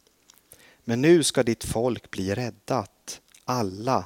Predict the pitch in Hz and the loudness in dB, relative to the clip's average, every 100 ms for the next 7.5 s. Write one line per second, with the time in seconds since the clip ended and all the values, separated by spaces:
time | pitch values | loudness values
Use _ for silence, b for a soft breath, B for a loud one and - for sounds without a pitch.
0 | - - 101 - - 107 101 98 90 92 | -6 -12 -8 -6 -6 -6 -6 -8 -10 -10
1 | - - 98 104 127 - - - - 123 | -10 -12 -8 -8 -10 -14 -12 -12 -12 -20
2 | _ _ b b b b - 131 147 135 | _ _ b b b b -4 0 2 2
3 | 147 131 117 117 120 - - 101 101 110 | 2 2 2 0 -4 -4 -4 -4 -2 -2
4 | 107 104 131 120 110 104 - - - 98 | -2 -2 -4 -4 -6 -8 -14 -12 -8 -6
5 | 98 113 104 - - - - _ b b | -4 -4 -6 -12 -12 -12 -12 _ b b
6 | b - 110 107 110 131 175 151 131 - | b -12 -6 0 0 2 2 2 2 -2
7 | 113 107 107 104 | -2 -2 -2 -4